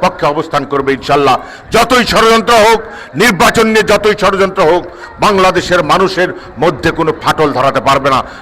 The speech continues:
যতদিন পর্যন্ত, যখন নির্বাচন হবে, যখনই নির্বাচন হবে, তখনই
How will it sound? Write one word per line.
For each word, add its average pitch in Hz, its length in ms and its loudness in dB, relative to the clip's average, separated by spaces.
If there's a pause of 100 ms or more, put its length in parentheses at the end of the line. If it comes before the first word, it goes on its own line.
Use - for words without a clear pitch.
(120)
যতদিন 190 440 2
পর্যন্ত, 214 400 0 (120)
যখন 208 280 2
নির্বাচন 226 420 2
হবে, 233 260 4 (520)
যখনই 220 420 2
নির্বাচন 240 460 2
হবে, 240 300 4 (440)
তখনই 240 520 4